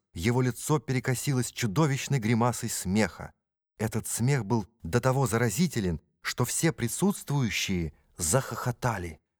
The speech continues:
Над собранием только что нависала мрачная туча. Она могла разразиться чем-то страшным. Она разразилась весельем. Смех, словно припадок радостного безумия, охватил всю палату.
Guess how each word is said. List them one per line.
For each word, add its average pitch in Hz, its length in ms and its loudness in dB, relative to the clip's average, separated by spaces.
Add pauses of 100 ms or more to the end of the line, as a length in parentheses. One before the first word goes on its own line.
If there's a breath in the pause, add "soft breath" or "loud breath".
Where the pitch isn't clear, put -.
Над 113 200 2
собранием 127 560 2
только 131 300 -2
что - 200 -2
нависала 127 480 0
мрачная 127 500 -2
туча. 117 460 -4 (140)
Она 95 220 4
могла 120 340 4 (140)
разразиться 113 720 0
чем-то 139 280 0
страшным. 131 720 0 (260)
Она 92 380 2
разразилась 101 840 -2 (180)
весельем. 82 760 -4 (520)
Смех, - 680 2 (300)
словно 131 680 2
припадок 139 680 2
радостного 127 640 0
безумия, 110 920 2 (160)
охватил 104 580 0
всю - 260 -2
палату. 95 600 0